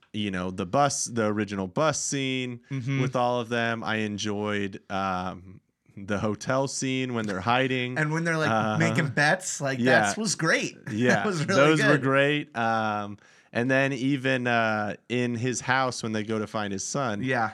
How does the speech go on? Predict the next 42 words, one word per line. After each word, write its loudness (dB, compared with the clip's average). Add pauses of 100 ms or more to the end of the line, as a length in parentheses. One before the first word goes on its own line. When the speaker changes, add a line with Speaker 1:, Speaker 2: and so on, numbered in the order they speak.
Speaker 1:
uh, 0
there's -4
some -6
good, -4 (220)
good -6
parts -4
in -6
there -2
as -6
well. 0
So 0 (280)
I 4
enjoyed 2
it. 0
I 2
mean, -2
I 4
think -6
that's 0 (720)
how 2
you 0
keep -4
a -2
movie -2
like -4
this -4 (140)
from -6
getting -4
bogged -2
down -4
too -6
much, -4
is -6
having -4
some -6
of -6
that. -4
Speaker 2:
Sure. -6 (440)
And 0
I 2
think, -6 (160)
I, -2